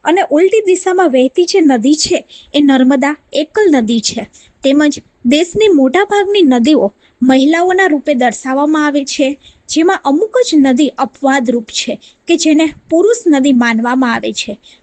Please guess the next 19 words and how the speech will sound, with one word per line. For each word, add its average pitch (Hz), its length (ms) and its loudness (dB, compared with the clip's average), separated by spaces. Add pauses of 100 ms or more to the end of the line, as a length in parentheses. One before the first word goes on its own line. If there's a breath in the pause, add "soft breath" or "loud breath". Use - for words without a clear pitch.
પરંતુ 277 380 2 (540 soft breath)
આ 269 60 -2
તમામ 330 460 0
નદીમાં 254 460 2 (260)
નર્મદા 269 560 2 (340)
ઉલટી 349 280 0
દિશામાં 277 520 0
વહે 247 300 -2
છે, 262 220 -2 (360 soft breath)
જ્યાં 311 260 -2
એક 311 180 -4 (100)
તરફ 226 260 -2 (320)
મોટાભાગની 370 680 0
નદી 262 340 0 (340)
પશ્ચિમથી 403 520 -2
પૂર્વ 370 360 2
દિશામાં 302 500 0
વહે 247 280 -2
છે 285 300 -2